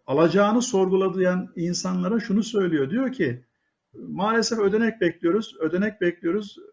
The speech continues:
Geldiğinde şey yapacağız, tekrar tekrar şey yapın, sorun, soruşturun." Arkasından söyledikleri şey şu, "Eğer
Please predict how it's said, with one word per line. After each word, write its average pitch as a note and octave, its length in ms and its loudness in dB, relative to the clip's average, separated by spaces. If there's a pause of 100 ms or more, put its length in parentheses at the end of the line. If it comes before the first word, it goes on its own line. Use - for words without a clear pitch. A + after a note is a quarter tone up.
(220)
Geldiğinde F#3 720 0 (100)
şey - 180 -2
yapacağız, F3 400 -2
tekrar F#3+ 380 -2
tekrar E3 320 -4
şey E3+ 180 -6
yapın, C3+ 300 -4 (220)
sorun, D#3+ 340 -4
soruşturun." E3 640 -4 (540)
Arkasından G3 500 -2
söyledikleri F#3+ 580 -2
şey F#3 280 -2
şu, A3+ 300 -4 (580)
"Eğer A3+ 460 4